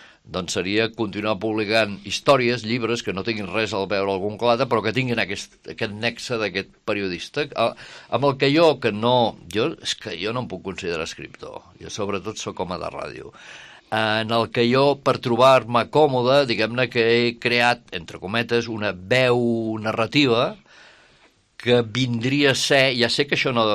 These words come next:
no té l'aplaudiment de l'Acadèmia Literària, però vindria a ser la transcripció del llenguatge oral de com parla aquest home que, o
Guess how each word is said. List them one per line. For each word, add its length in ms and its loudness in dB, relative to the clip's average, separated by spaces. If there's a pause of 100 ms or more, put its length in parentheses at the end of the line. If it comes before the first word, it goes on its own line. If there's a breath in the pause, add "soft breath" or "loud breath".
no 120 -4
té 160 0
l'aplaudiment 720 -2
de 80 -4
l'Acadèmia 480 -4
Literària, 560 -4
però 140 -6 (260 loud breath)
vindria 400 -2
a 80 0
ser 160 0
la 160 2
transcripció 760 0
del 160 0
llenguatge 340 -2
oral 400 0
de 80 -2
com 180 -6
parla 300 -2
aquest 240 -6
home 240 -2
que, 160 -8
o 80 -12